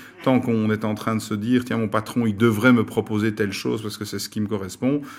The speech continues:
on a en général cent vingt chances sur cent de ne pas l'obtenir. Donc voilà, écrire ses désirs, les communiquer, ses désirs, et se les remémorer régulièrement. Alors pour l'entreprise, ça fait en général partie du plan de com interne,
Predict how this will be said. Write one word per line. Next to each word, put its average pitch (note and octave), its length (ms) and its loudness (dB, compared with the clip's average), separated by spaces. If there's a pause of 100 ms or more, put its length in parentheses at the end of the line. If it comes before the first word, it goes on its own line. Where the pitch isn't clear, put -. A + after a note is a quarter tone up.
(200)
on G#2 160 0
a A#2+ 280 4
en G#2 80 -2
général G#2 440 0
cent A2 200 -4
vingt G#2 160 0
chances G2+ 300 -6
sur - 200 -12
cent A2+ 260 -6
de G2+ 80 -6
ne F#2+ 100 -6
pas A2 320 -6
l'obtenir. F#2+ 580 -12 (640)
Donc C#3+ 160 6
voilà, G#2+ 320 4 (220)
écrire D3 420 2
ses C#3 120 -2
désirs, B2+ 440 4
les B2 140 2
communiquer, C3 560 2
ses A#2+ 160 -4
désirs, A2 560 0 (560)
et G#3+ 400 6 (1000)
se - 200 4
les E3+ 180 8
remémorer D#3+ 960 6
régulièrement. A2+ 640 4
Alors F#2 160 -6
pour A#2 180 2
l'entreprise, B2 600 2
ça G#2 100 -4
fait - 120 -6
en A2 60 0
général G#2+ 300 -2
partie - 260 -8
du G#2+ 80 -4
plan A2 220 -2
de G#2 60 0
com G#2 180 0
interne, G3 420 2